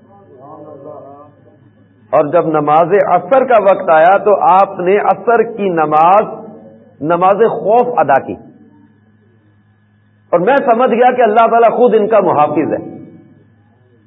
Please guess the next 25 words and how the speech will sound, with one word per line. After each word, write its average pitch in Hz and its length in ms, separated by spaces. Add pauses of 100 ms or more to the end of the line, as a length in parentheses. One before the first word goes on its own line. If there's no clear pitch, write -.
(380)
ہم 175 120
ان 220 200
پر 233 180
حملہ 208 280
نہیں 285 180
کر 233 160
سکتے۔ 135 360 (1400)
چنانچہ 185 440
میں 185 400 (960)
حملے 185 380
کے 240 160
لیے، 208 340
رکنے 202 440
کے 240 140
لیے 214 200
سامنے 226 500 (140)
تھا، 233 280
لیکن 247 360
میرے 247 180
اندر 247 240
ہمت 220 380
نہیں 302 280
آ 233 200
رہی 170 200
تھی، 127 80